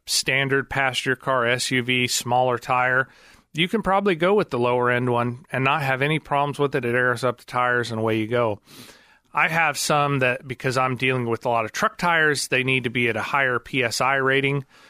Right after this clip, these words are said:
So most passenger cars are around thirty-two to thirty-four P S I. Most of your truck tires are sixty to eighty P S I tires. So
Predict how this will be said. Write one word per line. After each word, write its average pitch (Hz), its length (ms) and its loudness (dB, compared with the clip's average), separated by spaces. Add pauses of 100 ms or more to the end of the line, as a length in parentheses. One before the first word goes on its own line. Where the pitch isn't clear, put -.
(120)
So 135 240 0
most 156 540 2
passenger 160 480 0
cars 143 420 0
are 120 80 2
around 123 460 0
thirty-two 127 720 -2
to 123 80 -2
thirty-four 123 680 -2
P 123 220 -2
S 120 220 0
I. 127 360 2 (500)
Most 131 240 -2
of - 40 -2
your 123 100 2
truck - 300 -4
tires 120 420 0
are 113 80 -4
sixty 123 640 -2
to 123 180 -2
eighty 120 260 -2
P 104 260 -6
S 98 200 -6
I 98 160 -6
tires. 95 460 -10
So 151 420 0